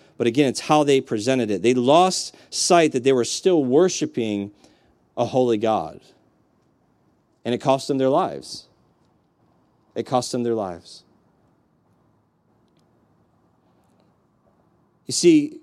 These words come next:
again, God is calling for us to be generous with everything we do, with ourselves, with our time, with our resources.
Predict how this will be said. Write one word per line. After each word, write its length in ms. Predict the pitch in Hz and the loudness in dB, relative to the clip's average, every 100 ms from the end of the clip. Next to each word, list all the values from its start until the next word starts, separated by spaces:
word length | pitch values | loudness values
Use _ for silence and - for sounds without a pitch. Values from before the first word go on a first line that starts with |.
| - | -8
again, 440 | 123 120 156 135 | -6 0 0 0
God 500 | 117 139 165 196 190 175 _ _ _ _ _ _ _ - | 0 0 2 0 -2 -8 _ _ _ _ _ _ _ -14
is 140 | - | -12
calling 400 | - - 165 160 | -8 -2 0 0
for 200 | 151 123 | -2 -4
us 500 | 104 98 - - - _ _ _ _ _ _ _ _ _ _ _ _ _ _ _ _ _ _ _ _ - | -4 -4 -8 -16 -18 _ _ _ _ _ _ _ _ _ _ _ _ _ _ _ _ _ _ _ _ -14
to 80 | 113 | -6
be 120 | 123 | -4
generous 760 | 110 110 104 95 82 - - - _ _ _ | -2 -4 -4 -6 -10 -16 -18 -20 _ _ _
with 120 | 104 | -8
everything 500 | 120 131 151 151 143 | -4 -2 0 -2 -4
we 100 | 135 | -4
do, 380 | 123 98 90 82 _ _ _ _ | -4 -6 -8 -10 _ _ _ _
with 120 | 113 | -6
ourselves, 600 | 107 104 - 131 127 123 | -6 -6 -4 -2 -2 -4
with 120 | 113 | -8
our 120 | 98 92 | -10 -10
time, 520 | - 127 123 120 117 _ | -8 -8 -6 -10 -14 _
with 100 | 104 | -8
our 80 | 95 | -6
resources. 880 | 107 110 120 110 104 104 104 - | -6 -6 -6 -6 -6 -8 -8 -16